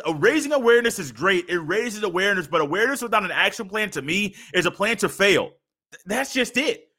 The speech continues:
If I am going to wake up every day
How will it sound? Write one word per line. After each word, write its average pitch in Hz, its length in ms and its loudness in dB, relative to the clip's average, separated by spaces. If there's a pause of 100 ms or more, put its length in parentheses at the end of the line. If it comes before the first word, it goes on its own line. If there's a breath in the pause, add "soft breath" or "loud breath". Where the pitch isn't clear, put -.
(240)
If 196 220 2
I 247 160 4
am 254 220 2
going 214 220 4
to 190 100 0
wake 190 300 4
up 196 100 2
every 160 320 2
day 120 300 0